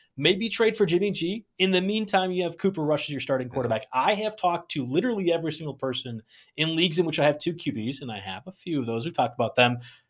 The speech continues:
Speaker 1: uh, about Dak Prescott and if you need to trade for them. So, Jake,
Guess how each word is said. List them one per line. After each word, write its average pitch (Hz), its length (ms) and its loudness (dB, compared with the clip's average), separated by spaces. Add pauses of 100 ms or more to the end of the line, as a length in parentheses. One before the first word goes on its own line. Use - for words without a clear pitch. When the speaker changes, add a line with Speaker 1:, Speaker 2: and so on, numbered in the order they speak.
(100)
Speaker 1:
uh, 120 480 10
about 135 460 4
Dak 143 300 0
Prescott 143 460 4
and 131 220 -2
if 127 180 2
you 135 80 -2
need 127 140 -2
to 131 60 -2
trade 208 340 2
for - 60 -6
them. 107 120 0
So, 143 140 -2
Jake, 190 480 0